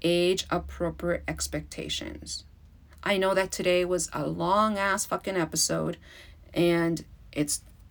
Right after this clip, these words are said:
it is what it is. So make sure that you follow through. Thank you so much for listening. Please have a beautiful day.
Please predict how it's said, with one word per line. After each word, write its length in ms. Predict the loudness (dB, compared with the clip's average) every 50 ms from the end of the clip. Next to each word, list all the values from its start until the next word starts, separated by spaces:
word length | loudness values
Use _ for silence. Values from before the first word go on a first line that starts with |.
| -20 -6 -2
it 140 | 0 2
is 260 | 4 4 4 2 0 2
what 140 | 2 4
it 100 | 4 4
is. 380 | 4 4 4 4 2 0 -2 -4 -8 -16 -20 -20 -20 -20 -20 -20 -10 -4
So 400 | 2 4 6 6 6 6 4 0 0
make 180 | 2 2 4
sure 240 | 4 4 4 4 4
that 140 | 4 4 4
you 100 | 2 0
follow 420 | -2 -2 -2 0 0 2 0 0
through. 280 | -2 -4 -4 -4 -4 -2
Thank 260 | -2 0 -2 0 -2
you 80 | -2 -2
so 240 | -2 0 0 2 0
much 220 | 0 0 -2 -4
for 160 | -4 -4 -2
listening. 500 | -2 -2 -2 0 0 0 0 0 0 0
Please 360 | -2 -4 -2 -2 -2 0 -2
have 120 | -4 -2 -2
a 80 | -2
beautiful 500 | -2 0 -2 -2 0 -2 -4 -4 -4 -4
day. 460 | -2 -2 0 0 2 2 2 0 -2